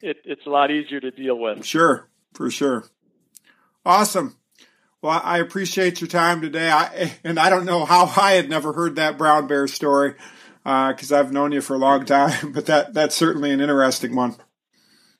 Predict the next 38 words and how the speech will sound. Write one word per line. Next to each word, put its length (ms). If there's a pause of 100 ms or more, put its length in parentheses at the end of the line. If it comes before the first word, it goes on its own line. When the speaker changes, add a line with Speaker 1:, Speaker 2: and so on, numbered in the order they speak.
(920)
Speaker 1:
Yeah, 260 (160)
it 120
was 160 (100)
fun. 380
So 160
it's, 140 (400)
you 100
know, 160
when 120
you, 100 (120)
when 120
you 80
look 160
at 40
that 560
big 240
thing 200
mounted 300
in 100
the 60
trophy 360
room, 240
that's, 180 (180)
you 140
think 260
of 100
all 180
that, 220 (560)
that 220
cool 220
stuff. 420
You 60
know, 120
that's 180
why 140
we 140
go. 300 (160)
So 200